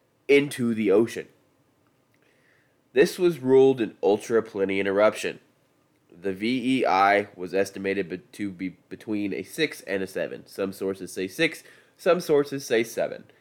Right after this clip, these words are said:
It depends on who you want to believe. It was big and it was bad and lots of stuff happened. So, the eruption column was about twenty miles high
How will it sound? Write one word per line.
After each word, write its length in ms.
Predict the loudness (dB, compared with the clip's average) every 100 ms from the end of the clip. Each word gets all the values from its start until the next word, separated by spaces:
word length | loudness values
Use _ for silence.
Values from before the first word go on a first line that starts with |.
| _ _ 0
It 320 | 2 2 -2
depends 380 | -12 -2 0 0
on 100 | -4
who 180 | -2 -4
you 180 | -6 -8
want 240 | -10 -12
to 80 | -16
believe. 420 | -4 -2 -2 -8 _ _ _ _ _ _ _ _ _ _ 0
It 180 | 2
was 320 | 4 2 2 -12
big 500 | -4 4 4 4 0
and 220 | 0 2
it 140 | 2
was 160 | 0 -4
bad 480 | 0 2 4 2 0
and 380 | -6 -6 -10 -16 _ _ _ _ _ _ _ -6
lots 400 | 2 2 0 -8
of 120 | -10
stuff 300 | -4 -4 -4
happened. 480 | -16 -10 -10 -10 -20 _ _ _ _ _ _ _ _ _
So, 320 | -2 -2 -2 _ _ _ _ _ _ _ _
the 100 | 0
eruption 420 | 6 4 4 -6 -2
column 360 | 2 4 4
was 120 | 0
about 260 | 0 -2 -2
twenty 280 | -10 -6 -2
miles 300 | 2 0 0
high 340 | 0 0 -2